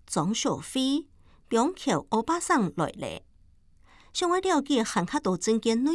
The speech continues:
容，请搜连结。欧巴桑，张小飞选举公布基金报托特例。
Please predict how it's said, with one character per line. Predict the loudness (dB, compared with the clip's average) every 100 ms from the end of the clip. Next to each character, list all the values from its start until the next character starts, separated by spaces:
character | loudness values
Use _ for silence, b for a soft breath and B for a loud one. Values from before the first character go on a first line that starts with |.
| -2
容， | -2 -2 -4 -14
请 | -4 0 0
搜 | 0 0
连 | 0 -4 -8 -6
结。 | -4 -4 -8 -20 -20 -20 -20 -18 0
欧 | 0 0 -2
巴 | -2
桑， | 0 2 2 0 _ _ -20 _ _ -20 _ -20 b b b b b
张 | 0 0
小 | 0 -2
飞 | 0 0 2
选 | 0 0 -2
举 | -2 -2
公 | -2 -4 -6
布 | 0 2 2
基 | 0 -4
金 | -2 -2 -2
报 | 0 0 0
托 | -2 -6
特 | -4 -6
例。 | -6 -10